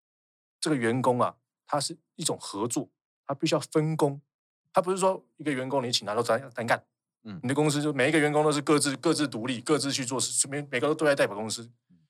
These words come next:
Speaker 1: 每一个都自己干，他们没有那个一个，一个公司的制度。通常我们在劳动契约会审核的点就这几个。
Speaker 2: 嗯。
Speaker 1: 哎，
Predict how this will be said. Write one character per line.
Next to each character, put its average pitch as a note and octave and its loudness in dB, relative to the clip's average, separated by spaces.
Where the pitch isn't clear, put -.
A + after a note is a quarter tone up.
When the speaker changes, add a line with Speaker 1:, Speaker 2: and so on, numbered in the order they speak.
Speaker 1:
每 A#2+ 0
一 D3 0
个 C#3+ 4
都 C#3+ 4
自 C#3 -2
己 G#2 -4
干， A2+ 4
他 - 2
们 F#3+ 0
没 E3+ 2
有 D#3 4
那 E3 2
个 D#3 -2
一 F3 -8
个， - -10
一 - -20
个 D#3+ -12
公 F#3 2
司 F3 2
的 D3+ 4
制 D3 2
度。 B2 -4
通 C#4 2
常 G#2+ 0
我 G2 -6
们 G2+ -4
在 B2+ 4
劳 A2 4
动 A#2+ 0
契 A#2 -4
约 A#2 -4
会 B2+ -6
审 F2+ -10
核 F2+ -10
的 F#2+ -10
点 F2+ -16
就 E2+ -12
这 A2+ -8
几 - -14
个。 - -20
Speaker 2:
嗯。 F#2 -20
Speaker 1:
哎， A2+ -18